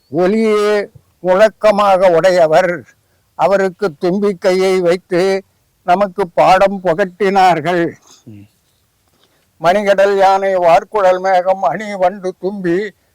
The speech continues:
வளை பேரிகைய தனிந்தெழு நாதம் தாமிவை பத்தும் பணிந்தவர் கல்லது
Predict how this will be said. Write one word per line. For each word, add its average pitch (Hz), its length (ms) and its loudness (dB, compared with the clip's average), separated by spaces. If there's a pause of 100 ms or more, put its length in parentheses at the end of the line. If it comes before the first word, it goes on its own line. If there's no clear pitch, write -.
(120)
வளை 190 420 0
பேரிகைய 190 720 -2 (560)
தனிந்தெழு 190 600 -2
நாதம் 175 560 2
தாமிவை 190 500 0 (120)
பத்தும் 175 580 -6 (400)
பணிந்தவர் 190 640 0
கல்லது 180 560 -2